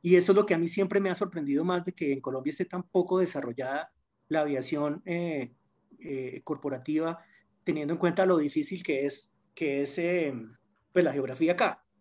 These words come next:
Entonces, sí, sí, yo creo que aquí, pues, la aviación, la aviación tendremos por mucho, mucho tiempo, eh, afortunadamente, y con muchas oportunidades de crecimiento porque, porque las hay.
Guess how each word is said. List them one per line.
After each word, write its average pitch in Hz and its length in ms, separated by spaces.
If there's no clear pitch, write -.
Entonces, 147 380
sí, 190 300
sí, 165 600
yo 170 100
creo 175 180
que 175 100
aquí, 143 160
pues, 175 140
la 170 80
aviación, 139 480
la - 80
aviación 139 320
tendremos 180 380
por 160 180
mucho, 190 280
mucho 190 260
tiempo, 185 420
eh, 151 720
afortunadamente, 170 1040
y 175 160
con 170 200
muchas 220 440
oportunidades 151 560
de 175 80
crecimiento 139 600
porque, 127 400
porque 147 280
las 135 220
hay. 135 160